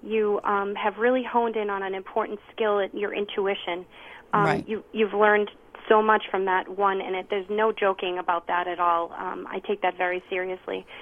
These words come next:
Speaker 1: But there were lots of lesson, beautiful lessons, and I just, um, what an incredible awareness and an opportunity to really hone in on, you know, c-, police officers, we say we have the sixth sense. You d-, you really do.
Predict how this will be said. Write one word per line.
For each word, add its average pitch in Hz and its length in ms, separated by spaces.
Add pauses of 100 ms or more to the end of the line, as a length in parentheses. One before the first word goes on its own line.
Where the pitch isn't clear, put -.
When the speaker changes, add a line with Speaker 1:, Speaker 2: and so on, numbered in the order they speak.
(260)
Speaker 1:
But - 120
there 202 120
were 196 140
lots 196 320
of 190 100
lesson, 190 500
beautiful 208 360
lessons, 185 480 (100)
and 190 160
I 190 80
just, 190 200 (220)
um, 185 420 (440)
what 233 200
an 226 100
incredible 208 480
awareness 180 440 (220)
and 196 100
an 196 100
opportunity 196 800 (440)
to 208 80
really 196 260
hone 202 240
in 196 160
on, 185 320 (1120)
you 226 80
know, 202 160
c-, - 260
police 294 240
officers, 233 340
we 202 160
say 196 120
we 196 80
have 190 140
the 196 80 (100)
sixth - 280
sense. 208 280
You 214 80
d-, 196 160
you 226 100
really 269 260
do. 220 320